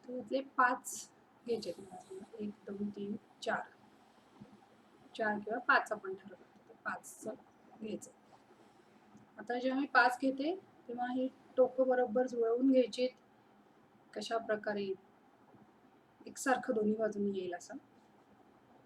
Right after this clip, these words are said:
आणि आता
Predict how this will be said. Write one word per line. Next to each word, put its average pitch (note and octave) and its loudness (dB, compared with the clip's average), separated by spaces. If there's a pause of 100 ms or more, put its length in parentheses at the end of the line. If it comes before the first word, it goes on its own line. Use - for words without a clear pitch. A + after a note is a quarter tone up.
(1800)
आणि G#3+ 0
आता A#3 -2